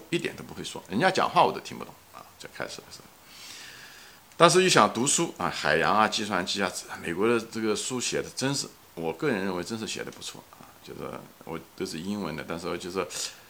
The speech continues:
想了个什么办法呢？就是因为我是助教嘛，所以我有那个，呃，可以复印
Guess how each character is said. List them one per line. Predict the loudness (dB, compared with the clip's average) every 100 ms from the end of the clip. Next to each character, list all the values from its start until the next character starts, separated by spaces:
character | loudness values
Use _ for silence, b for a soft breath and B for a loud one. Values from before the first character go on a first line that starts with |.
| 4
想 | 8
了 | 8
个 |
什 | 8
么 | 6
办 | 8 8
法 | 8
呢？ | 0
就 | 0
是 | 2
因 | 4
为 | 4
我 | 2
是 | -2
助 | -4 -4
教 | 2 2
嘛， | 2 -4 -12
所 | -8
以 | -6
我 | -2 -2
有 | -2 -8
那 | -6 -6
个， | -4 -2 -4 -6 B B B B -20 -8
呃， | -8
可 | -2 0
以 |
复 | 0 2
印 | 2 2